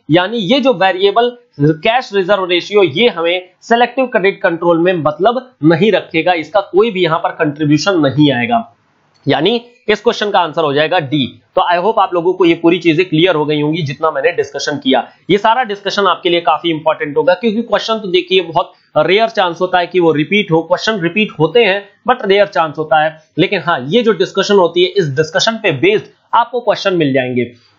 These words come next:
दूसरा question अगर देखें तो देखिए bank rate के बारे में आ जा रही होती है। Let me clear it।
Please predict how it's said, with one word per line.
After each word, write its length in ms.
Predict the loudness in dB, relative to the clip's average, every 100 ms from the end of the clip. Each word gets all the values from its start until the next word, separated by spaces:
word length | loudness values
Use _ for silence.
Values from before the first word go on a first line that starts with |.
| -2
दूसरा 220 | 0 2
question 240 | 0 -2 -2
अगर 220 | -2 -2
देखें 240 | -2 -4
तो 80 | -4
देखिए 260 | -4 -2 -4
bank 340 | -2 -2 -2
rate 200 | -4 -2
के 80 | 0
बारे 220 | 0 0
में 120 | -2
आ 180 | 0 0
जा 140 | 2 0
रही 220 | 0 -2
होती 260 | -2 0
है। 60 | 2
Let 100 | 2
me 120 | 0 -2
clear 200 | 2 2
it। 100 | 2